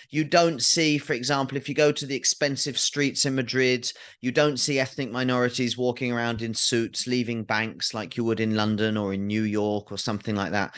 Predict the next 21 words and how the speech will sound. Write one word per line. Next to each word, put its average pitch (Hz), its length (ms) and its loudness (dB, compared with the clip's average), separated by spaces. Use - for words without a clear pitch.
So - 120 2
I - 60 6
think 220 180 2
there 190 160 4
is 220 220 6
a 190 40 0
bit 185 200 -2
of 170 160 -6
problem 147 380 2
here 135 360 0
with, 131 220 2
uh, 127 340 4
with 123 140 -2
social 147 420 2
mobility 131 680 -2
and 117 120 -4
the 117 120 -4
kind 143 240 -2
of 113 160 -6
glass 135 440 2
ceiling, 113 680 0